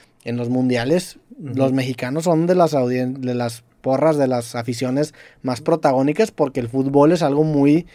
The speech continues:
Speaker 1: presente en este país, güey. Eso también influye mucho. No es lo mismo ser un futbolista en Islandia a ser un futbolista mexicano.
Speaker 2: Sí.
Speaker 1: En México,
Speaker 2: <laughs>
Speaker 1: pero vale la redundancia en la selección. O sea,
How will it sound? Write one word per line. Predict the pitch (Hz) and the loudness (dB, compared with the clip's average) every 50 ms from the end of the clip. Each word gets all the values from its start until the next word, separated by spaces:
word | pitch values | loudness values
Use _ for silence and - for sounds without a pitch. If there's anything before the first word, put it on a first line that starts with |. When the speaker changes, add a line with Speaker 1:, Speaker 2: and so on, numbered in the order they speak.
| - - - _ - - | -20 -20 -20 _ -10 -2
Speaker 1:
presente | - 156 151 156 151 - 143 139 135 131 131 - 160 170 - 160 139 131 | 2 4 4 4 4 4 2 2 2 2 2 2 2 2 2 0 0 0
en | 135 147 - | 0 0 -2
este | - 127 117 117 - 123 | -4 -8 -8 -6 -8 -8
país, | 120 127 127 143 151 151 147 | -4 -2 0 2 2 2 2
güey. | 135 120 117 120 - - - _ _ - | 2 -2 -6 -8 -12 -20 -20 _ _ -16
Eso | - 113 131 123 | -14 -12 -10 -8
también | - 127 120 120 120 | -6 -6 -4 -4 -6
influye | 120 117 117 123 123 135 | -6 -6 -4 -4 -2 0
mucho. | 175 220 233 233 - - - - - - - _ - | 4 2 2 2 0 -6 -6 -8 -20 -20 -20 _ -2
No | 156 156 160 | 4 4 6
es | 175 | 6
lo | 185 190 | 6 6
mismo | 190 185 185 190 185 | 6 6 4 4 4
ser | 185 180 165 | 4 2 2
un | 170 170 | 2 2
futbolista | 156 180 160 151 151 151 156 156 156 - 170 156 147 | 0 0 4 4 4 6 6 4 2 4 4 4 4
en | 139 127 117 110 113 - - - - - - - - _ _ _ - - | 4 2 0 -4 -8 -14 -18 -18 -18 -18 -18 -20 -20 _ _ _ -20 -20
Islandia | - 120 110 123 135 131 131 127 123 123 127 _ _ _ _ _ - 214 208 202 - _ - | -16 -10 -4 -2 0 0 0 0 -2 -4 -8 _ _ _ _ _ -20 -20 -20 -20 -20 _ -16
a | 110 110 | -14 -12
ser | - 113 110 | -10 -10 -10
un | 107 | -10
futbolista | - 123 110 104 104 101 - - 107 | -8 -8 -8 -8 -10 -12 -12 -12 -14
mexicano. | 104 98 104 104 - 113 113 117 117 113 117 117 - _ - | -14 -14 -14 -12 -10 -8 -6 -6 -6 -8 -10 -12 -20 _ -20
Speaker 2:
Sí. | - - 120 117 - - 147 123 - | -14 -12 -12 -12 -14 -16 -16 -10 -6
Speaker 1:
En | 113 113 120 | -4 -2 0
México, | 123 123 110 - - - 123 - | 0 0 -2 -4 -2 -4 -4 -4
Speaker 2:
<laughs> | |
Speaker 1:
pero | - 107 107 104 | -4 -8 -6 -4
vale | 107 110 113 117 | -4 -2 -2 0
la | 120 120 120 120 | 0 0 0 -2
redundancia | 120 123 120 120 117 127 | -2 -2 -2 -4 -4 -4
en | 123 | -6
la | 120 | -6
selección. | 117 120 110 104 - - 143 135 | -6 -6 -8 -6 -4 -2 -2 -2
O | 123 | -2
sea, | 117 131 120 113 117 | -2 -2 -4 -4 -6